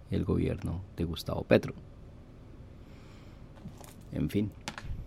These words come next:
Y para cerrar, Colombia, país del Sagrado Corazón que vive del diario,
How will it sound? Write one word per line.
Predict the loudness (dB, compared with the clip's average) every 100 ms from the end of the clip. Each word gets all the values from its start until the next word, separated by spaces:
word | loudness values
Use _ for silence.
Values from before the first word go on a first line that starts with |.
| -8 -10 -18 -16 -6 12
Y | 12
para | 12 12 12 12 12 10 8
cerrar, | 12 12 12 12 12 12 8 -12 -16 -16 -16 -16 6
Colombia, | 12 12 12 12 12 12 10 4 -16 -16 -16 -16 -16 -14 -16 -16 -16 -16 -16 -16 -16 -16 -16 -16 -16 -16 -16 2
país | 10 12 12 12
del | 12 12
Sagrado | 10 12 12 12 12
Corazón | 12 10 12 12 12 12
que | 12
vive | 12 12 12
del | 12 12
diario, | 12 12 12 10